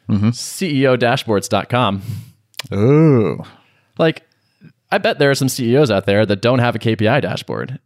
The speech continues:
Speaker 2: and they don't wanna ask their dev team to go make it. And so if you did, like, a productized consulty kind of thing where it's like, "Hey, like, we'll come in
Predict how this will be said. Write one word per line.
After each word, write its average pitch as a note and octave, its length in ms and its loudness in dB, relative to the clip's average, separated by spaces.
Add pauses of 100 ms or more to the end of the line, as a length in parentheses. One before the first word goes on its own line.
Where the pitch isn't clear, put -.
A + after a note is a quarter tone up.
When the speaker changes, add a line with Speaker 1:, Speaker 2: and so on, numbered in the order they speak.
Speaker 2:
and A2 360 0
they A#2 100 4
don't D3 160 4
wanna C#3 160 2
ask A2+ 280 -2
their G2+ 240 2
dev G2+ 280 -2
team F2 320 -6
to - 80 -12
go F2 140 -2
make F2+ 300 -4
it. - 260 -14 (640)
And G2+ 140 -4
so G2 340 2
if G2 160 0
you A2 80 2
did, A2+ 120 0
like, A2+ 140 0
a G#2 60 -2
productized G#2 480 0
consulty G#2 520 -2
kind G2+ 160 -4
of F2 80 -6
thing F#2+ 320 -4
where F2 140 -4
it's - 160 -6
like, E2+ 160 -4
"Hey, D#3+ 200 0
like, G#2+ 120 0
we'll B2+ 100 2
come B2+ 220 -2
in A#2+ 340 0